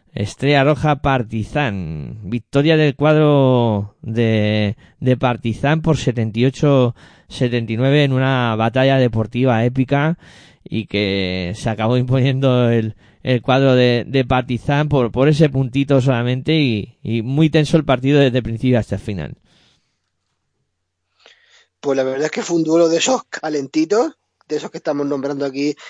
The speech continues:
Speaker 2: en estos programas, y vi-, victoria del conjunto entrenado por Zeljko Obradović ante la Estrella Roja por setenta y ocho sesenta y nueve.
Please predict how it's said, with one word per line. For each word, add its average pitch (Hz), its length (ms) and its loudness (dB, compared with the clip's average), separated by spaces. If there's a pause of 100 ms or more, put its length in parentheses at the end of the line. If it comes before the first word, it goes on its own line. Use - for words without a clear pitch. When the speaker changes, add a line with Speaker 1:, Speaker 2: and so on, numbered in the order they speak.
(140)
Speaker 2:
en 131 140 0
estos 135 500 0
programas, 156 580 0
y 131 600 -4 (440)
vi-, 139 400 -6
victoria 175 540 4
del 190 100 -4
conjunto 165 320 -6
entrenado 165 300 -2
por 156 160 -4
Zeljko 151 440 -6
Obradović 156 560 -4 (760)
ante 139 220 -6
la 139 60 -4
Estrella 160 300 2
Roja 160 320 -2
por 165 240 -2
setenta 135 360 -12
y - 20 -4
ocho 139 100 -8
sesenta 170 300 -6
y 131 40 -6
nueve. 160 320 2